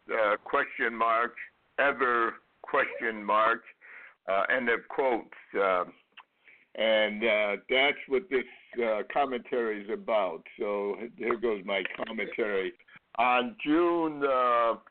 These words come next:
fourteenth, two thousand and nineteen, the publisher of Tennis Club Business, Rich Nair, asked the above question when expressing his dissatisfaction with the U S T A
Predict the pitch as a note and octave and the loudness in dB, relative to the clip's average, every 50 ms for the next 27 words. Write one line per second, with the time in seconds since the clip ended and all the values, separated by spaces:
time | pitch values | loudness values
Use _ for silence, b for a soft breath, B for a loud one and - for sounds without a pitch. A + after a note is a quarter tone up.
0 | _ - E3+ D#3+ D#3 D3+ - - - - D#3 D#3 D3 C#3+ C#3 - - D3+ D3 C#3 | _ 0 2 2 4 2 0 -2 -4 -4 -2 -2 -2 -6 -8 -8 -6 -4 -4 -2
1 | - D3 C3 C3 C3+ C3+ C3 - C3 B2 A#2+ A#2+ A#2 A2+ A#2 C3+ D3 E3 F3 E3 | 0 2 2 4 4 2 0 -2 -6 -6 -4 -4 -4 -4 -2 -2 0 0 -2 -4
2 | A#2+ - - - A2+ G#2 G2+ A2 A#2 A#2+ A#2+ - B B B B B B _ - | -6 -8 -8 -6 -6 -6 -6 -6 -6 -6 -6 -8 B B B B B B _ -4
3 | C#3 B2+ - - - D#3+ F#3 - F3+ F3+ - - - D#3 D3 C3+ B2+ A#2+ A#2+ - | -2 -2 -2 -2 0 0 0 2 2 0 -2 -2 -4 -2 0 2 2 0 0 -4
4 | - _ - D#3+ D#3+ D3+ D3 C#3 - - - - D3 C#3 C3 C3 C3 B2 A#2 B | -6 _ -2 -2 -2 -4 -6 -10 -12 -12 -8 -2 0 2 2 2 0 -2 -6 B
5 | B B B B B B B _ - D#3+ E3+ E3+ C3+ A#2 A#2+ A#2 A2+ A2+ A2+ - | B B B B B B B _ 2 2 2 2 2 0 0 2 2 2 0 -2
6 | - - A#2 C3+ D3 C3+ - - C3 B2+ C#3 D3+ D3 C3+ B2+ A#2+ A#2 G#2+ - - | -8 -6 -4 -4 -4 -4 -6 -8 -2 2 2 4 4 4 4 4 2 2 4 4
7 | C3+ D3+ E3 E3+ D3+ - - _ - D3 C#3 B2+ A2 C3+ C#3 C#3+ C#3 - - - | 4 4 4 2 0 -2 -6 _ -2 0 0 0 2 0 0 0 -2 -4 -4 -2
8 | D3+ C3+ B2 A#2+ - - A#2 G#2 F#2 E2 D#2+ E2 - - _ B B B B B | 0 0 0 -2 -4 -6 -6 -8 -8 -8 -10 -16 -20 -20 _ B B B B B
9 | B B B - B2+ C#3 C3+ C3 B2 - - - D#3 D#3+ D#3+ D3+ - - D#3 C#3+ | B B B 0 2 2 2 2 -2 -4 -6 -4 -2 -2 -2 -2 -2 -6 -6 -2
10 | B2+ C3 B2+ A#2+ - _ - E3+ E3 - - - E3+ E3 D#3+ C#3+ D3+ C#3 - - | 0 0 0 -2 -2 _ -2 -2 -2 -2 0 2 2 4 2 2 0 -4 -6 -4
11 | - D#3+ C#3+ C#3 C#3 B2+ - - - C3+ C3 B2 A2 A2 A2 - - B2 A2+ A#2 | -2 0 2 2 2 0 -2 -4 -4 -4 -4 -2 -4 -6 -6 -6 -8 -6 -4 -4
12 | B2 C#3 D3 D3 C#3 C3 C3 C3 - - - - C#3+ C3+ C3 B2+ B2+ C3 B2+ A#2+ | -4 -2 -2 0 0 0 0 -2 -4 -8 -8 -4 -2 0 2 2 4 4 4 4
13 | G#2+ G2+ G#2 A2 A#2 | 2 2 0 -2 -6